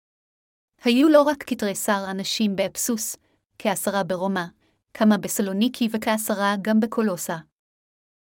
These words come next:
בכל כנסייה שהוקמה על ידי פאולוס, הוא הטיף לקהילה שמנתה פחות מחמישים חברים.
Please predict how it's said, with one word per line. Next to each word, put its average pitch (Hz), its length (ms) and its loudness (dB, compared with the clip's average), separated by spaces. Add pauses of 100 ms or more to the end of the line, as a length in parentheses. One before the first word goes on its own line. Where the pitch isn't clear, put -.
(180)
בכל 240 360 4
כנסייה 233 500 2
שהוקמה 220 520 -2
על 208 100 0
ידי 196 240 -4
פאולוס, 202 600 -4 (400)
הוא 220 140 4
הטיף 247 340 0
לקהילה 202 460 -2
שמנתה 196 440 -4 (100)
פחות 247 360 -2
מחמישים 226 500 -2
חברים. 185 640 -4